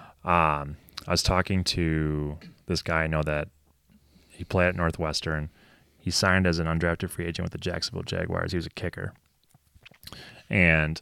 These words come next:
uh, he said he ended up getting cut. And I think, I don't, I can't remember what round of cuts, but he, he didn't make it. He said he went into the G M's office. The head coach was there.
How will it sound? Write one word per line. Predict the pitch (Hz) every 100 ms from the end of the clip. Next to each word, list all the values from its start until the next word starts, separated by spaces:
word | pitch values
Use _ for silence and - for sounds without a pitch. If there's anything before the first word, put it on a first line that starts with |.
| -
uh, | 101 82 80 -
he | -
said | 92 - 85 85 -
he | 92
ended | 90 82
up |
getting | 87 78
cut. | - - 78 -
And | 82
I | 78
think, | 85 - 85
I |
don't, | 85 85
I | 82
can't | -
remember | 92 85
what | 82 85
round | 76 73
of | -
cuts, | - -
but | -
he, | 73 76 -
he | 82
didn't | 80 82
make | 78 73
it. | - - - - - - - _
He | _ 98
said | - 90
he |
went | 85 87
into | 90
the | 90 90
G | 78 90
M's | 82 80
office. | 80 76 82 76 -
The | 76
head | 78
coach | 85 78
was | 78
there. | 78 73 73